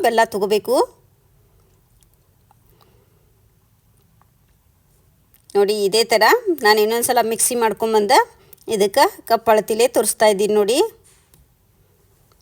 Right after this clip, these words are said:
ನೋಡಿ, ಈಗ ಒಂದು ಗ್ಲಾಸ್ ಇದನ್ನು ತೊಗೊಂಡಿದ್ದೀನಿ, ಕೊಬ್ಬರಿ ತುರಿನ ಮಿಕ್ಸಿ ಮಾಡ್ಕೊಂಡಿದ್ದೆ. ಇನ್ನೂ ಸ್ವಲ್ಪ ಇದೆ, ಅದನ್ನೂ ಮಿಕ್ಸಿ ಮಾಡ್ಕೊಂಡಿದ್ದನ್ನು ನಾನು ಒಂದೂವರೆ ಕಪ್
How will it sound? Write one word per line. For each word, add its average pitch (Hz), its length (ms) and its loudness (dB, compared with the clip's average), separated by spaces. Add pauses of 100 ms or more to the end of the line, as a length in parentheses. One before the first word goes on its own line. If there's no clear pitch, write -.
(1800)
ನೋಡಿ, 170 220 -4 (200)
ಈಗ 208 100 -2 (180)
ಒಂದು 226 180 0
ಗ್ಲಾಸ್ 214 360 4
ಇದನ್ನು 226 280 -2
ತೊಗೊಂಡಿದ್ದೀನಿ, 214 640 -2 (1400)
ಕೊಬ್ಬರಿ 208 380 0
ತುರಿನ 214 300 0 (920)
ಮಿಕ್ಸಿ 226 320 -4
ಮಾಡ್ಕೊಂಡಿದ್ದೆ. 220 480 2 (160)
ಇನ್ನೂ 233 240 -2
ಸ್ವಲ್ಪ 254 300 -2
ಇದೆ, 233 120 2 (240)
ಅದನ್ನೂ 214 220 -4 (120)
ಮಿಕ್ಸಿ 233 280 -2
ಮಾಡ್ಕೊಂಡಿದ್ದನ್ನು 220 600 -4
ನಾನು 240 180 2 (460)
ಒಂದೂವರೆ 269 420 4
ಕಪ್ 233 160 2